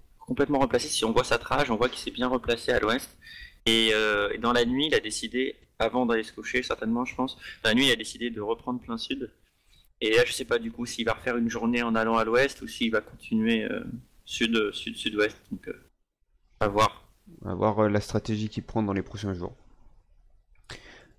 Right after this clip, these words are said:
Speaker 2: Euh, ensuite, on a Newlon qui est un peu plus devant, mais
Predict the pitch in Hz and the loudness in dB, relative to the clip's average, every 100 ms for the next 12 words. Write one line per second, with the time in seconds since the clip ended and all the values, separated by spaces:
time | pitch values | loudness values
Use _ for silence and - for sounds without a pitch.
0 | 131 131 131 135 135 135 135 147 - 135 | 4 6 8 8 8 8 6 4 2 2
1 | 131 117 117 151 143 143 165 165 143 - | 6 6 6 6 6 6 4 2 0 -2
2 | 120 120 123 - 139 139 147 135 143 131 | 2 4 4 4 0 2 0 0 -6 0
3 | 131 117 123 135 135 107 101 101 | 0 2 2 4 2 2 2 0